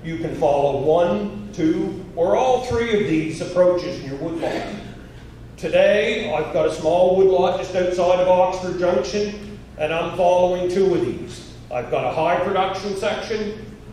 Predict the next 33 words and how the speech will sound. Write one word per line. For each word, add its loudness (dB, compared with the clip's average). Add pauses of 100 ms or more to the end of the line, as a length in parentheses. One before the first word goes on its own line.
(220)
and 0
I've -2
got -2
a -2
conservation -2
section. -8
I've -8
got -4 (240)
parts -4
through -2
my 2
woodlot 4
that -4
are 0
all 2
interconnected -4 (220)
with -2
walking 2
and -4
snowshoe -2
trails -2 (240)
that 0
I, 0
that -2
have -4 (240)
tolerant 0
hardwoods 0
and -4
hemlocks -4 (280)
that -2
I 0
hope 0
to 2